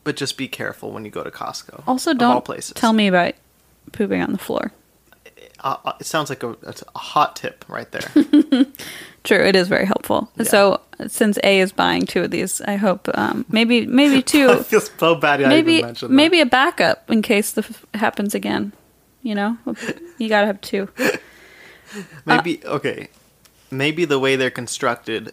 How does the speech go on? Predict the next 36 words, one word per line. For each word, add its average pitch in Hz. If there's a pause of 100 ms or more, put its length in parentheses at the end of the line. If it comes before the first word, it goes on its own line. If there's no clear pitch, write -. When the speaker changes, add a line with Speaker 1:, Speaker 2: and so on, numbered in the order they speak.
Speaker 1:
you 120
can 123
put -
two 214
on 143
in 123
a 113
way 117
where 110 (840)
you 127
can 113 (220)
cover 127
enough 117 (320)
where 120
that 113 (120)
accident 113
doesn't 107
happen. 220
Speaker 2:
You 220
put 226
one 220
on 202
backwards. -
Speaker 1:
Yeah, 117 (240)
Speaker 2:
Got -
Speaker 1:
that's -
Speaker 2:
it. -
Speaker 1:
what -
I'm 107
thinking. - (100)
Speaker 2:
Yeah, 110
love -
it. - (220)
Speaker 1:
Yeah. - (200)
Speaker 2:
Very 190
sexy. -